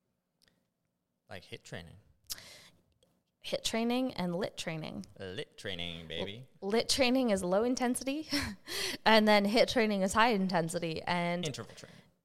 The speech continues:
Speaker 2: It's interval training, yes. And it can, it's specific to the individual. So, uh, high intensity for you might be different than somebody else.
Speaker 1: Yeah, and so this is where you can think of everything being on a spectrum.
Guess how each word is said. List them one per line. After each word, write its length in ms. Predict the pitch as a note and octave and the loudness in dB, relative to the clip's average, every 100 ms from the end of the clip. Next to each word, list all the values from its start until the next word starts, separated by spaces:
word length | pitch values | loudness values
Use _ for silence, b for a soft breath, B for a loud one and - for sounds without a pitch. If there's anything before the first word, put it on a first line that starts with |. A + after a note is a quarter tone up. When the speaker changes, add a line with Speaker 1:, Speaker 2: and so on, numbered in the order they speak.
| _ | _
Speaker 2:
It's 340 | - G3+ E3+ | 2 2 2
interval 400 | - G3 F3+ D#3+ | 0 0 -2 -4
training, 360 | - F3+ F3+ G3 | -6 -6 -6 -2
yes. 300 | F3+ - - - | -2 -2 -6 -4
And 160 | F3+ | -2
it 120 | F3 - | -2 -4
can, 340 | F#3+ F3 F3 - _ _ | -4 -4 -8 -16 _ _
it's 240 | F#3+ - | -10 -6
specific 680 | - - G3+ F#3+ C#4 C#4+ E4 | -8 -4 -4 -2 -2 -2 -2
to 120 | - | -4
the 180 | E4 E4+ | -2 0
individual. 600 | D4 C#4 B3+ F3 F3 - - _ _ _ | 2 2 2 2 -2 -10 -12 _ _ _
So, 580 | - F3+ E3 E3 E3+ E3 B B B B | -6 -2 2 2 0 -2 B B B B
uh, 200 | F#3 F#3+ | -4 -2
high 140 | F#3 | 2
intensity 460 | G3+ A3 A#3 A3 A#3 | 2 2 0 0 -2
for 120 | A3+ | -4
you 180 | C4 D4+ | -4 -2
might 180 | B3+ F#3+ | -2 -2
be 100 | F#3+ | -2
different 400 | F#3+ - F#3+ - - | -4 -4 -6 -6 -6
than 400 | E3+ E3+ F3+ F3+ _ | -4 -4 -6 -10 _
somebody 320 | _ F3 E3+ | _ -8 -6
else. 320 | E3 - - - | -6 -6 -8 -6
Speaker 1:
Yeah, 160 | C#3 C3 | -8 -8
and 120 | A2 | -8
so 120 | A2 A#2+ | -12 -12
this 200 | A#2 B2 | -12 -10
is 100 | A#2+ | -10
where 340 | A#2+ A2+ G#2+ - _ _ | -6 -6 -6 -12 _ _
you 140 | C3 | -16
can 140 | C#3 | -14
think 220 | A2+ E3+ D#3+ | -8 -8 -8
of 80 | - | -6
everything 500 | C#3+ C3 B2+ A#2 A2+ | -6 -6 -12 -14 -14
being 240 | A#2+ A2+ G#2 | -10 -10 -8
on 140 | G2+ | -12
a 40 | G2+ | -12
spectrum. 460 | - C3+ - - | -10 -10 -10 -20